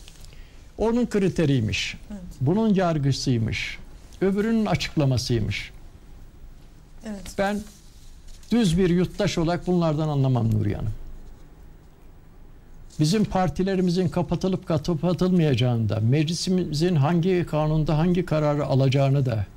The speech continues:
Speaker 1: hangi reformu nasıl yapacağımıza da Türkiye Cumhuriyeti Devleti'ndeki mahkemeler karar vermesin, yargılamasın.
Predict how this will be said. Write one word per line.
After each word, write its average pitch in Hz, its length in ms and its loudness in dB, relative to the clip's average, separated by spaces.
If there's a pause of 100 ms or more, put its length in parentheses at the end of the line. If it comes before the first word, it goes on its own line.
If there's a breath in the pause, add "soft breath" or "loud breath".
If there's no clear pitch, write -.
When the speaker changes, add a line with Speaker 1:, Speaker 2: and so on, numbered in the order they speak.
(240)
Speaker 1:
hangi 170 340 2
reformu 151 520 0
nasıl 165 280 2
yapacağımıza 131 760 2
da 147 180 0 (880)
Türkiye 165 380 2
Cumhuriyeti 147 540 2
Devleti'ndeki 135 760 0
mahkemeler 151 680 0
karar 156 360 2
vermesin, 143 540 0 (180)
yargılamasın. 143 840 0